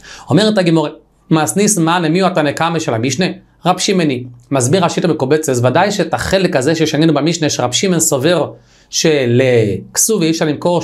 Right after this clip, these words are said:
מחוץ לבזן, זה ודאי שזה רב שמעון. אבל איפה רואים שרב שמעון הוא באמת התנא שסובר שגם בגביית מקצת כסובה כבר מפסידה מזוינוסו? רואים זאת בברייתא דתניא. מוכרו כסובוסו, משכנו כסובוסו, עושו כסובוסו, הפויטה כי לאחר היא לוותה כסף ואמרה,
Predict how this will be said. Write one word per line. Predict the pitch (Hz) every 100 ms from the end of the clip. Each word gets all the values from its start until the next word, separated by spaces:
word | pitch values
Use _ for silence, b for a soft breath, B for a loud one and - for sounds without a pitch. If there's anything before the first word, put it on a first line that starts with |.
| 135
מחוץ | 127 113 190 127
לבזן, | 143 170 147 139
זה | 143
ודאי | 165 214
שזה | 175 151
רב |
שמעון. | - 127 107 104
אבל | 131
איפה | 170 180
רואים | 147 196
שרב | 165 127
שמעון | - 190
הוא | 165 196
באמת | 165 165 185
התנא | 156 165 185
שסובר | 180 151 143 127 175 151 B B B
שגם | - 147 127 175 202
בגביית | 165 131 147 170 170
מקצת | 151 - 196 185
כסובה | - 226 185
כבר | 175 156
מפסידה | 143 - 135
מזוינוסו? | 160 139 139 117 - 196 190 - b b b _
רואים | 170 214
זאת | 190 185
בברייתא | 165 151 151 156
דתניא. | 156 165 151 107 - b b b
מוכרו | 147 202 226 - 190
כסובוסו, | 185 175 160 160 160 135
משכנו | 214 214 185
כסובוסו, | 175 175 165 160
עושו | - - 214 180 165
כסובוסו, | - 180 185 165
הפויטה | 139 - 185 202 175
כי | 160
לאחר | 123 165 160
היא | 151
לוותה | 147 139 180 165
כסף | 185 - 156
ואמרה, | 143 147 175